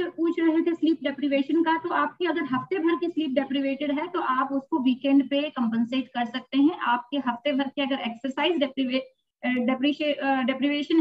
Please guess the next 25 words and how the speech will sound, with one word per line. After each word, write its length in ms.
है 120
तो 100
आप 300
उसको 300
weekend 360
पे 120
पूरा 280
कर 140
सकते 300
हैं। 220
How 200
beautiful 440
is 140
that? 240
तो 60
अब 140
ये 180
कोई 280
बहाना 320
नहीं 160
चलेगा 340
कि 140
जी 140
मेरे 180
पास 200